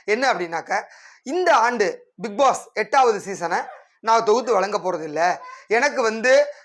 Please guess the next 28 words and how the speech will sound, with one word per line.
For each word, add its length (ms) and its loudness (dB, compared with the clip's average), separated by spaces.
அஹ், 320 2
அதிகப்படியான 920 0
சினிமா 460 -2
படப்பிடிப்புகள் 560 -4
இருப்பதனாலும் 640 -4
சினிமா 380 -2
வேலைகள் 340 2
இருப்பதனாலும் 640 -4
இந்த 240 -2
ஆண்டு 240 2
நான் 140 0
வந்து 180 -4
அந்த 320 -4
பிக் 180 -10
பாஸ் 240 0
சீசனை 240 -8
தொகுத்து 260 -2
வழங்க 220 0
போறதில்ல" 500 -4
அப்படின்னு 260 0
சொல்லியிருக்காரு. 480 -4
So, 160 0
இத்தனை 260 0
ஆண்டு 220 2
காலமா 280 2
எனக்கு 220 -2
ஆதரவு 280 2
கொடுத்த 380 -4